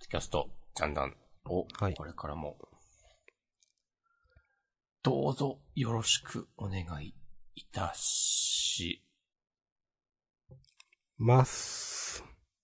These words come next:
Speaker 1: おー。
Speaker 2: <laughs> そういうこと？<laughs>
Speaker 1: では、本日はありがとうございました。
Speaker 2: はい、ありがとうございました。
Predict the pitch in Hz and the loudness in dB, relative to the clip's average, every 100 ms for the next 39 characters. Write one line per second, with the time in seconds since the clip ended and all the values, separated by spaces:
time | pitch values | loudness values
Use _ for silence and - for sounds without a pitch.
0 | _ - - 69 67 - - - - - | _ -10 -6 -4 -4 -8 -16 -12 6 12
1 | 52 - - - - - 143 - - 147 | 12 10 0 -10 0 8 8 8 8 10
2 | 170 196 - 349 320 247 - - - - | 12 12 12 12 12 12 12 12 12 12
3 | 247 247 - 269 - 220 - - - - | 12 12 12 12 12 8 8 -6 -6 -12
4 | - - - - - - 196 226 220 - | -18 -18 -16 -12 -6 2 2 2 -6 -12
5 | - - - - - - - - - - | -2 0 0 -4 -18 -20 -20 -20 -20 -20
6 | - - 120 90 - _ _ - - _ | 2 12 12 12 6 _ _ -20 -20 _
7 | - 104 76 - - 120 85 71 - - | 6 6 6 0 10 10 10 0 -8 -12
8 | - - - - - - - - 185 247 | -14 -18 -20 -20 -20 -16 -6 10 12 12
9 | - - 127 131 123 110 98 98 95 92 | 6 6 12 12 12 8 6 -2 -2 -2
10 | - - 71 73 - | -2 0 -2 -2 -10